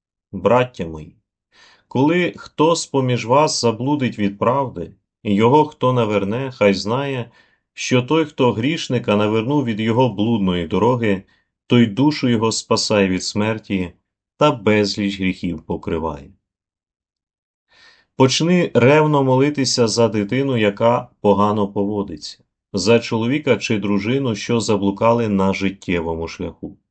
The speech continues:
Чи ти молишся за друга, що має схильність до алкоголізму, кляне, на чим світ стоїть, чинить зло?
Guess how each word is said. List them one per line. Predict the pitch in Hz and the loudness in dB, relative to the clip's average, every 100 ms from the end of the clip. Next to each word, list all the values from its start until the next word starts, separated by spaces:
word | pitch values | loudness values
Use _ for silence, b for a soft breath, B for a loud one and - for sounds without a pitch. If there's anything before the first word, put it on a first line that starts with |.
| _ _ _ _ _ _ | _ _ _ _ _ _
Чи | - | 0
ти | 123 139 | 4 4
молишся | 135 160 147 - 123 | 4 2 0 0 0
за | 107 110 | 0 -2
друга, | 117 143 131 113 | 0 2 2 2
що | - 110 | 0 -2
має | 120 117 | 0 -2
схильність | 104 - 120 123 120 110 98 | -4 -4 -2 -2 0 -2 0
до | 101 98 | 4 4
алкоголізму, | 92 92 85 87 92 - 101 92 b b b b | 4 -2 -4 -4 -4 -6 -6 -6 b b b b
кляне, | - 110 117 139 | 0 2 2 0
на | 147 131 | -2 -4
чим | - 113 | -4 -6
світ | 101 117 127 | -4 -4 -4
стоїть, | 123 - 110 104 - | -6 -4 -4 -4 -8
чинить | - - 92 85 78 | -12 -4 -2 -2 -6
зло? | - 87 101 | -8 -8 -10